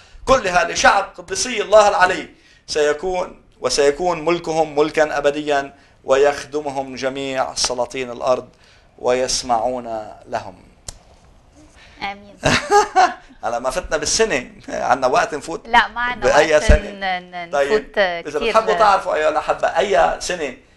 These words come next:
Speaker 1: كان بده يجي المسيح، ب-، بتقروا الإصحاح التاسع لحالكم،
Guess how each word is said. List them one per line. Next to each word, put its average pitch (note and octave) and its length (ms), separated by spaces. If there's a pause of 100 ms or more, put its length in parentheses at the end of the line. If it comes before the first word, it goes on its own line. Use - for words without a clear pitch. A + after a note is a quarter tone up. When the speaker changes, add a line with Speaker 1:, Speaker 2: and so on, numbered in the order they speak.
(200)
Speaker 1:
كان C3+ 220
بده C3 160
يجي D#3 220
المسيح، C#3 540 (640)
ب-، - 140
بتقروا C#3 640
الإصحاح - 360
التاسع A#2+ 420
لحالكم، G#2+ 600